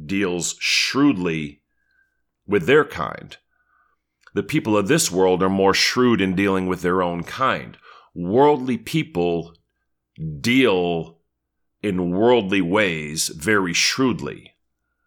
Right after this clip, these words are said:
But the people of the light need to deal shrewdly,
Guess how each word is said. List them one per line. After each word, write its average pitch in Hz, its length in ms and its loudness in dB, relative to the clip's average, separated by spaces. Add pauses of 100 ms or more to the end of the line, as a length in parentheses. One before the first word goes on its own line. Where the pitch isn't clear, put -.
(280)
But - 140 -4
the 107 80 -4
people 117 440 -4
of 92 80 -6
the 92 80 -2
light 110 540 -2 (260)
need 104 360 -2
to 98 80 -2
deal 87 520 -2
shrewdly, 95 1040 0